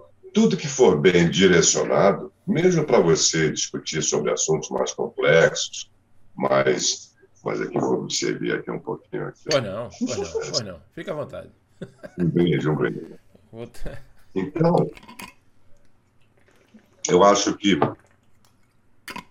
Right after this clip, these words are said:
Speaker 1: tudo aquilo que vem pra ampliar a nossa consciência, tudo aquilo que vem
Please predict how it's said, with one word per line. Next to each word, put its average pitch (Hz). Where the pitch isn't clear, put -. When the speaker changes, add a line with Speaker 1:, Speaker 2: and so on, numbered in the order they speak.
Speaker 1:
tudo 190
aquilo 165
que 139
vem 123
pra 120
ampliar 120
a 151
nossa 127
consciência, -
tudo 143
aquilo 131
que 110
vem 90